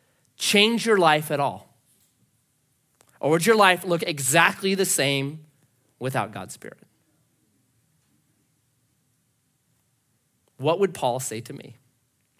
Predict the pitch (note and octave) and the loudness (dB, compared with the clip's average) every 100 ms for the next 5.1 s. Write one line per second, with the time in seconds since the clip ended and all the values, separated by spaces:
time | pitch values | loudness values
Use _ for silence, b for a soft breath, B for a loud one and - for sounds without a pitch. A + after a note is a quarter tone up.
0 | _ _ _ _ _ _ _ - - G#3 | _ _ _ _ _ _ _ -4 2 2
1 | A3 A3 A3 G#3+ G3 A3 A3 A#3 - G#3 | 2 2 2 2 0 -2 -6 -6 -4 -2
2 | G#3+ D#3 C#3+ F#3+ b b b - D3+ F3+ | 0 -2 -2 -6 b b b -4 2 4
3 | E3+ F3+ A3 C#4 - _ _ _ _ _ | 4 2 -2 -4 -10 _ _ _ _ _
4 | - G3+ F3+ D3 C3+ G#2 D#3+ F#3+ G3 C#4 | -2 0 0 -2 -4 -2 2 2 0 -4